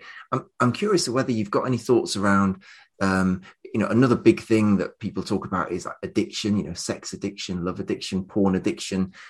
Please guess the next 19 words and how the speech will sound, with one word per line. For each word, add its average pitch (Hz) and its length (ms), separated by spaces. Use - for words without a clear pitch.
Just - 200
wondering 139 480
where 123 240
you 135 160
think 110 380
people 120 320
can 110 200
run 107 140
into 101 180
trouble 87 380
in 87 100
that 98 160
respect - 640
with 92 140
this 87 180
whole 95 140
thing 90 180
around 87 240
pleasure. - 400